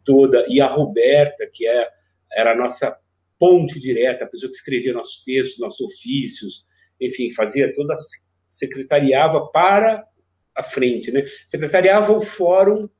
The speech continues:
perante a Frente Nacional de Prefeitos, né? Esses caras trabalharam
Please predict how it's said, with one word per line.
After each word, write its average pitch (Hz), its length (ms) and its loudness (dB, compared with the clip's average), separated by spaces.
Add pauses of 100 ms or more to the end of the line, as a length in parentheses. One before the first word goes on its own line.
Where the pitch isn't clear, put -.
(260)
perante 160 400 0
a 151 60 -4
Frente 147 340 -10
Nacional 139 320 -10
de 127 80 -16
Prefeitos, 143 440 -18
né? 131 120 -6 (380)
Esses - 180 -16
caras 208 300 -2
trabalharam 180 600 -2